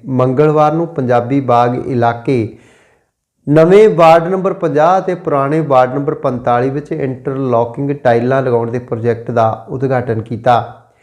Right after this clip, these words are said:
ਇਹ ਪ੍ਰੋਜੈਕਟ ਕਰੀਬ ਬਾਨਵੇਂ ਲੱਖ ਰੁਪਏ ਦੀ ਲਾਗਤ ਨਾਲ ਕੀਤਾ ਜਾ ਰਿਹਾ ਹੈ ਅਤੇ ਸੜਕਾਂ ਦੇ ਨਿ-, ਕਿਨਾਰਿਆਂ ਤੇ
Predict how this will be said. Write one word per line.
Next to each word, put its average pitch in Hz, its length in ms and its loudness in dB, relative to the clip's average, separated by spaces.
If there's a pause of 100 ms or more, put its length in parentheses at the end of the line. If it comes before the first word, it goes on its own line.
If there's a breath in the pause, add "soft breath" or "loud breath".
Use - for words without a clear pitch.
(360 soft breath)
ਇਹ 196 220 8
ਪ੍ਰੋਜੈਕਟ 196 440 2
ਕਰੀਬ 175 400 -2
ਬਾਨਵੇਂ 151 480 -2
ਲੱਖ 131 260 0
ਰੁਪਏ 139 220 -2
ਦੀ 135 160 -2
ਲਾਗਤ 120 340 0
ਨਾਲ 131 160 -6
ਕੀਤਾ 123 320 -4
ਜਾ 117 180 0
ਰਿਹਾ 147 180 -2
ਹੈ 190 200 -2
ਅਤੇ 135 220 0
ਸੜਕਾਂ 131 560 -2
ਦੇ 143 160 0
ਨਿ-, 131 120 -2
ਕਿਨਾਰਿਆਂ 127 580 0
ਤੇ 113 340 -2